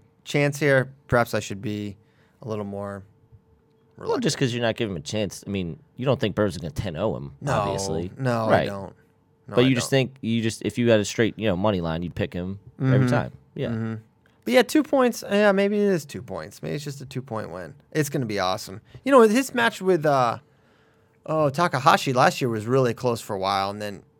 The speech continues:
Speaker 1: he's just so good in the second period. You wonder, though, is that gonna be his M O moving forward? Slow first periods, uh, and then I, I feel like it's not. I feel like it's just a kind of a season for Jordan, right?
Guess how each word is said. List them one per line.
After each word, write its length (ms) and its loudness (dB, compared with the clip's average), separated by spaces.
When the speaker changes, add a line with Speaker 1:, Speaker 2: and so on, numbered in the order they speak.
Speaker 1:
he's 160 -2
just 160 -4
so 160 0
good 200 -2
in 60 -8
the 40 -10
second 400 -8
period. 400 -8
You 140 2
wonder, 460 6
though, 440 0
is 120 0
that 160 4
gonna 140 2
be 140 2
his 160 8
M 180 4
O 160 10
moving 320 6
forward? 680 2
Slow 320 4
first 360 -2
periods, 720 -4
uh, 380 -2
and 100 -8
then 160 -6
I, 180 0
I 80 -4
feel 200 2
like 160 4
it's 160 -2
not. 260 4
I 40 2
feel 140 4
like 140 4
it's 120 -6
just 200 -10
a 60 -6
kind 160 0
of 80 -2
a 80 -2
season 480 -2
for 160 -10
Jordan, 460 -12
right? 340 -2